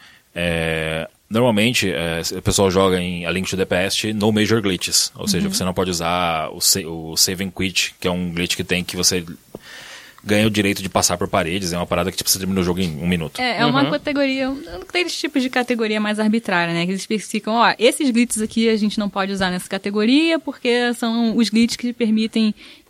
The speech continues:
Speaker 2: é, esquipar grandes pa-, pular grandes partes do jogo. Mas a gente pode usar esses glitches menores aqui, né? Os que a gente chama de
Speaker 1: Tá.
Speaker 2: minor glitches, que tem efeitos menores que não te permitem, é,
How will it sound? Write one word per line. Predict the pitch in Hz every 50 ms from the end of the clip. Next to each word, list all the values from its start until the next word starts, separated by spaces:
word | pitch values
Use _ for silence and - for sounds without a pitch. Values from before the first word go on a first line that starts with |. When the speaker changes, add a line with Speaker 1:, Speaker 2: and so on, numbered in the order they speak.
| _ -
Speaker 2:
é, | 208 202 202 196 196 190 190 190 185 185 180 175 170 165 160 156 165 - _ - - - _ _ _ -
esquipar | 226 190 - - 247 - - 214 220 240 233 220 214
grandes | 202 214 220 220 208 -
pa-, | - - 196 202 202 196
pular | - 247 226 208 208 226
grandes | 214 214 220 226 -
partes | - - 214 208 - -
do | 214 220
jogo. | 208 190 190 170 160 165
Mas | 180 190 202 196
a | 233
gente | 254 -
pode | - 311 311 277
usar | 302 285 294 302 302 -
esses | - 339 370 349 - -
glitches | 277 269 285 269 - -
menores | 269 285 294 269 254 254 254 254 254 240 226
aqui, | 262 254 - - 277 302 320
né? | 302 254 226
Os | 214 214 196
que | - - 208
a |
gente | 190 -
chama | 202 196
de | 185 185
Speaker 1:
Tá. | 202 190
Speaker 2:
minor | 196 196 202 208 220
glitches, | 208 233 254 277 269 - 294 285 - - - - - - - _ _
que | - - 247 254 262 262 254 254 247 240 233 226 - _
tem | - 254 262 269
efeitos | 269 262 - - 247 247 254 254 269 269 262 254 233 - -
menores | 240 240 254 254 247 233 233 240 247 247 254 254 - -
que | - 247 247 240 233 220 214 214
não | 214 208 214
te | 214 -
permitem, | - 240 220 202 202 214 214 - 214 214 214 208 208 208 196 190 180 180 175 165 - - - - - - -
é, | - 190 196 196 190 190 185 185 185 180 180 180 180